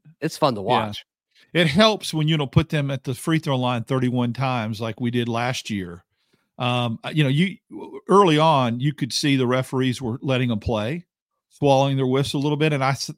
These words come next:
Speaker 2: thought, "Don't complain if you're an Auburn fan. That's a huge advantage 'cause you're not putting A and M, you're not getting them in the bonus. You're not putting them at the free throw line."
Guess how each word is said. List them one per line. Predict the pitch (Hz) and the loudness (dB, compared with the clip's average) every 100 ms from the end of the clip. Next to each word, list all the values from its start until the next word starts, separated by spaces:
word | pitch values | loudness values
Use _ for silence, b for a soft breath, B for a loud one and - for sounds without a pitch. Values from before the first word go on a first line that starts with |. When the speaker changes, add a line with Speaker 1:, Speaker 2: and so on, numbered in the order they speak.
| - | -4
Speaker 2:
thought, | 131 113 - _ _ _ _ _ - | 0 0 -4 _ _ _ _ _ 0
"Don't | 139 220 | 2 4
complain | 220 240 170 196 214 | 2 0 2 2 2
if | 170 | 2
you're | 156 | 0
an | 139 | 2
Auburn | 151 170 131 | 2 2 0
fan. | - 120 113 | -2 -4 -2
That's | 156 - | -2 0
a | |
huge | 151 - 214 233 165 | -2 0 0 0 0
advantage | 151 120 123 117 113 | -2 0 -2 -2 -4
'cause | - 139 | -2 0
you're | 143 | 2
not | 151 180 - | 0 0 -4
putting | 185 202 | -6 -2
A | 160 156 | -2 0
and | 151 | 0
M, | 151 147 143 - b b | 0 0 -2 -6 b b
you're | 135 | -2
not | 143 180 | 0 0
getting | 170 190 185 | 0 0 0
them | 175 180 170 156 b b _ | -2 -2 -4 -8 b b _
in | 165 | -2
the | 185 | 0
bonus. | 156 156 160 165 160 - | 2 2 2 2 -2 -2
You're | 135 | -2
not | 160 - | -2 -2
putting | 185 185 | -4 -2
them | 185 | -2
at | 185 | -4
the | 185 | -6
free | - 175 | -2 -2
throw | 160 160 143 | -2 -2 0
line." | 139 135 139 135 131 | 0 0 -2 -4 -8